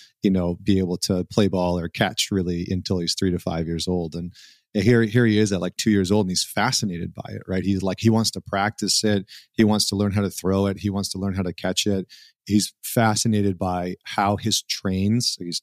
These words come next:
obsessed with trains right now. He's obsessed with how his train works, the sounds that it makes, how it moves through the tracks. You know, he's laying on the ground, looking at the, the wheels, observing how they move, and he's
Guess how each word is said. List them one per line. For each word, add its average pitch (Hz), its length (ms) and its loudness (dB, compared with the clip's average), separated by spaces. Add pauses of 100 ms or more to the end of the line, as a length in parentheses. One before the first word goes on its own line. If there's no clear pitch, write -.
(100)
obsessed 87 420 -4
with - 100 -8
trains 80 320 -8
right 82 120 -6
now. 85 180 -6 (460)
He's 110 120 6
obsessed 110 540 0
with 101 300 -2
how 107 240 0
his 95 180 -4
train 92 540 -4
works, 98 440 0
the 92 120 -8
sounds 107 460 2
that 113 100 2
it 117 100 -2
makes, 113 400 0 (240)
how 107 220 4
it 104 100 -2
moves 101 420 2
through 113 120 4
the 98 80 4
tracks. 92 520 -2
You 110 100 0
know, 101 40 0
he's 95 140 -2
laying 92 280 2
on 101 80 4
the 95 80 2
ground, 92 460 0
looking 95 300 0
at 95 140 0 (100)
the, 98 280 0 (300)
the 104 100 4
wheels, 98 580 4
observing 95 640 2
how 92 200 0
they 95 120 -2
move, 92 460 0
and 92 120 -6
he's 92 220 -4